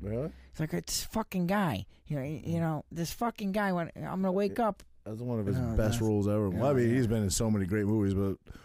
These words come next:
Speaker 2: But
Speaker 1: one
Speaker 2: the
Speaker 1: of my
Speaker 2: Casino
Speaker 1: favorites.
Speaker 2: accent's
Speaker 1: He just
Speaker 2: good.
Speaker 1: sold his house in, um,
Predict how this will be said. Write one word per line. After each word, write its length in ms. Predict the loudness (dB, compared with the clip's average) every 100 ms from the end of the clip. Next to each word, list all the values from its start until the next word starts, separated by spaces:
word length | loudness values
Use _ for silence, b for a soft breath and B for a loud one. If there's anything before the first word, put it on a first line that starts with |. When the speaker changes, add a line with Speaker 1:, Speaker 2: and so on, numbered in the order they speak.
| B
Speaker 2:
But 100 | 0
Speaker 1:
one 60 | 2
Speaker 2:
the 60 | 2
Speaker 1:
of 40 |
my 60 | 2
Speaker 2:
Casino 260 | 2 4 4
Speaker 1:
favorites. 80 | 4
Speaker 2:
accent's 360 | 2 0 -2 0
Speaker 1:
He 60 | 2
just 140 | 4
Speaker 2:
good. 40 | 4
Speaker 1:
sold 180 | 4
his 80 | 4
house 280 | 2 0 -2
in, 260 | 0 0 0
um, 360 | 0 0 -2